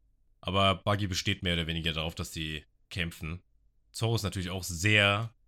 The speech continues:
wie sagt man, von sich selbst überzeugt. „Ja, den werde ich easy platt machen.“ Und die zwei starten so ein kleines Kämpfchen. Und da möchte ich dich fragen, wa-, was hast du dir gedacht in Minute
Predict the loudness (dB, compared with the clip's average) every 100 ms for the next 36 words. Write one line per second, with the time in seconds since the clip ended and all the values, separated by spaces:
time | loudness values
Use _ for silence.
0 | _ _ _ _ _ _ -6 -2 -2 0
1 | -2 -2 -2 -2 -2 -4 -6 -6 -4 -4
2 | -6 _ _ _ _ _ _ _ _ _
3 | _ _ -12 -10 -10 -10 -8 -6 -6 -8
4 | -8 -6 -4 -2 -2 -4 _ _ _ _
5 | _ _ -10 -8 -8 -6 0 2 2 0
6 | -2 -4 -4 -6 -6 -6 -4 -2 -4 -4
7 | -8 -8 _ _ _ _ _ -8 -8 -6
8 | 0 0 0 -4 -4 -6 -6 -4 -2 -2
9 | -4 -12 _ -6 -4 -2 -4 -2 -4 0
10 | 0 0 -2 -8 -12 -4 0 -2 -4 -16
11 | _ -8 -6 -4 -4 -4 -6 -10 _ _
12 | -8 -6 -2 0 0 2 2 2 0